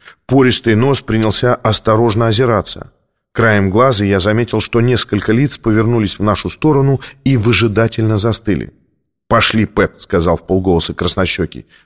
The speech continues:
"Пошли, ну его совсем". Кто-то положил руку мне на плечо. Я оглянулся и увидел загорелого красивого мужчину с мощными мышцами. "Да", — сказал я.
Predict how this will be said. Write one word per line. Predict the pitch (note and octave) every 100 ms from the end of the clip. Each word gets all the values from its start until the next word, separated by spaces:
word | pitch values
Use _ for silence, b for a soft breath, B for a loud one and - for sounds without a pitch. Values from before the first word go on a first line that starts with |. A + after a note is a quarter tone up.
| b
"Пошли, | G#2+ G2 C3 A2
ну | G#2
его | A#2 G2
совсем". | E2 F#2 E2 - C#2 - _ _ _ _ _ _ _ _
Кто-то | - G3 G3
положил | - D#3+ B2+ D#3+ D3+
руку | A#2+ D3+ E3 D#3
мне | C#3+ G#2+ G2+
на | A2
плечо. | - B2 - D#2 A#1 _ _ _ -
Я | G#2+ A2
оглянулся | F#2+ G#2 D#3 E3+ - D#3
и | -
увидел | C#3+ C#3 F3+ D#3+ E3+
загорелого | A#2+ A2+ A2+ A#2 B2+ G#2+ G2+
красивого | G2+ G2+ - G2 F2+ E2+
мужчину | E2+ F2 - D#3+ D3+ - B
с | - -
мощными | C#3+ C#3+ - C3+ C3+
мышцами. | C3 A#2+ - - D#2 C#2 - _ -
"Да", — | F#2+ G#2 A2
сказал | - C#3+ C3 D3
я. | C3+ B2+